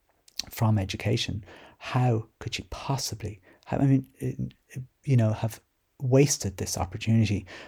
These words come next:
by simply rabbiting off whatever some senior civil servant has told her to say and what some spin doctor media trainer has told her to say, instead of, I, and I just feel that sh-, when she's, when she's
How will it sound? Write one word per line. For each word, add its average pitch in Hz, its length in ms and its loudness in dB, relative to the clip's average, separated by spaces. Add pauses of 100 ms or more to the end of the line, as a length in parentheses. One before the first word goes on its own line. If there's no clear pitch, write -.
by 123 100 0
simply 127 600 0
rabbiting 117 640 2
off 95 320 -4 (800)
whatever 110 360 4
some 104 300 0
senior 104 340 -2
civil 107 280 -4
servant 98 400 -6
has - 100 -6
told 104 260 0
her 107 60 -6
to - 100 -12
say - 320 -4
and 107 80 -6
what 107 180 -6
some 110 160 -2
spin 110 380 2
doctor 107 320 -4
media 104 420 0
trainer 98 420 -2 (280)
has - 160 -6
told 104 280 -4
her 113 60 -10
to - 80 -10
say, 95 320 -4 (280)
instead 120 460 0
of, 113 100 -8 (300)
I, - 160 -8
and 127 220 -2 (280)
I 131 140 2
just - 260 0
feel 110 340 2 (440)
that - 180 -4
sh-, - 80 -14 (440)
when 156 200 2
she's, 107 460 -2 (160)
when 131 160 4
she's 101 420 -2